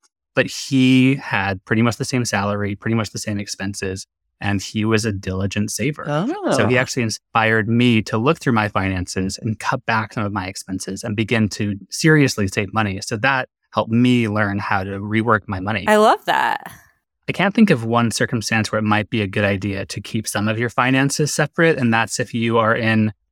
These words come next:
Speaker 1: a potentially precarious or not super emotionally supportive relationship
Speaker 2: Mm.
Speaker 1: and you want to find a way out.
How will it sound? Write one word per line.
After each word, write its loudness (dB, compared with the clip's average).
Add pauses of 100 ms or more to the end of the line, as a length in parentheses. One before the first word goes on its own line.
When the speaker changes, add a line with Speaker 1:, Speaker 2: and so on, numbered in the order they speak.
(200)
Speaker 1:
a -4
potentially 0
precarious 0
or -2
not 0
super -4
emotionally -4
supportive -4
relationship 0
Speaker 2:
Mm. 0
Speaker 1:
and 4
you 4
want 4
to -2
find -2
a -2
way -4
out. 2